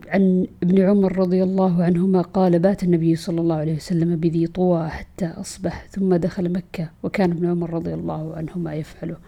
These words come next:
باب من أين يدخل مكة.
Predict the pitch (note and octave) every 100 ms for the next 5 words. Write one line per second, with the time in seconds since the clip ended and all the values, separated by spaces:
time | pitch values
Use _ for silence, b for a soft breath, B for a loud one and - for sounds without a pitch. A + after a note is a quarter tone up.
0 | B B B B B B B - _ -
1 | _ - - _ - - B B B B
2 | B B _ - F3 G#3 G3 F3+ G3+ -
3 | - G3+ G3 - A3+ A3+ F#3+ F3 - G#3+
4 | F3 - G3 E3+ F3+ F3 -